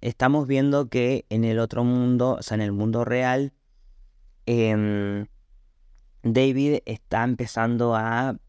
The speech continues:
tomar responsabilidades como abuelo de Henry y, mm, y está tratando de averiguar cómo hacer para traer a Emma y a Blancanieves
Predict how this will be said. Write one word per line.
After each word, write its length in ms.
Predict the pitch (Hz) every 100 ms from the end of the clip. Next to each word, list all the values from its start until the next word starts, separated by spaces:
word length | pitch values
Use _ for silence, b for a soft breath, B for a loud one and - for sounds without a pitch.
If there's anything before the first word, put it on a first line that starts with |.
| - -
tomar 360 | 110 110 107
responsabilidades 800 | 110 - 101 101 98 98 101 107
como 240 | - 104 101
abuelo 520 | 95 98 104 117 127 _ _ _ -
de 140 | - -
Henry 560 | 104 98 95 104 123 - _ _ _ _ _ _ _ _ _ -
y, 400 | 117 113 110 107
mm, 640 | 104 104 101 101 98 104 - _ _ _ _ _ _ _ _ _ _ _ _ _ _ _ - _ _ _
y 100 | 127
está 220 | 120 143
tratando 440 | 143 143 143 151 135
de 340 | 127 127 143
averiguar 580 | 123 110 110 104 117 104
cómo 280 | - 120 127
hacer 260 | 107 120 117
para 180 | 120
traer 320 | 107 107 110 113
a 80 |
Emma 380 | 107 107 110 113
y 60 | 110
a 80 | 101
Blancanieves 840 | 101 95 95 104 101 113 120 -